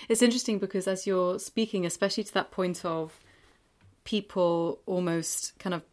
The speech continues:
putting a barrier between them and the thing they're worried they can't do. And your example of maths is perfect because my dad,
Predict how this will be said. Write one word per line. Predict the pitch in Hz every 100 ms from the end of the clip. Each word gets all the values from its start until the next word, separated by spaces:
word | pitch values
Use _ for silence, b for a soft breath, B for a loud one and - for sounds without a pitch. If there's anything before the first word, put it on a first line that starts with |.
| -
putting | - 202 185
a |
barrier | 185 185 185 175
between | 170 - 180 170 165
them | 180 185
and | 175
the | 170
thing | - 180 165
they're | 160
worried | 156 160 151
they | 147
can't | - 160 -
do. | 180 156
And | 160 180 170
your | 175
example | 180 202 196 185
of | 170
maths | 165 151
is | 170
perfect | - 185 175 147
because | 147 170
my | 160
dad, | 170 165